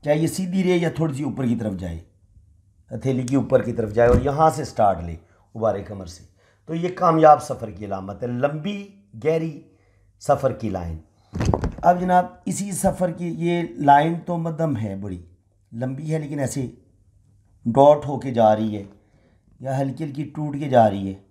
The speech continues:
तो ये सफ़र आपका जाएंगे तो सही, लेकिन सही कामयाब नहीं होंगे।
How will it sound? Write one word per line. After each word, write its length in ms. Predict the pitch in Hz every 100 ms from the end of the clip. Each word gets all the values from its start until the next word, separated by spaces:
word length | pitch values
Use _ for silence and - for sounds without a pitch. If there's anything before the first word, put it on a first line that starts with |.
| _ _ _ _ _ _ _ _ _ - -
तो 100 | 160
ये 180 | 156 170
सफ़र 360 | - 147 143 143
आपका 360 | 127 - 127 123 123 - - _ _ _ -
जाएंगे 560 | 110 135 151 180 180
तो 100 | 180
सही, 480 | 160 170 160 101 85 _ _ _ 135
लेकिन 300 | 156 170 165
सही 240 | 160 151
कामयाब 540 | 156 139 127 104 92
नहीं 140 | 98 95
होंगे। 320 | 85 78 80